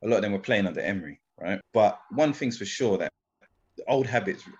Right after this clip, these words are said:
really do die hard in terms of it. There's no one setting a standard.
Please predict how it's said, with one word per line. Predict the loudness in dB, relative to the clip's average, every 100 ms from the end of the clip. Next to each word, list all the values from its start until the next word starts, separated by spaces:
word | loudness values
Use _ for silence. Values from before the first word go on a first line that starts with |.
| -12
really | 0 0 2 0
do | -2 -2
die | -2 -2
hard | -2 -4 -6 _ _ _ _ _
in | -8
terms | -2 0 0
of | -4
it. | -4
There's | -4 -2
no | 0
one | 0
setting | 0 -2 -2
a |
standard. | -6 0 2 2 -2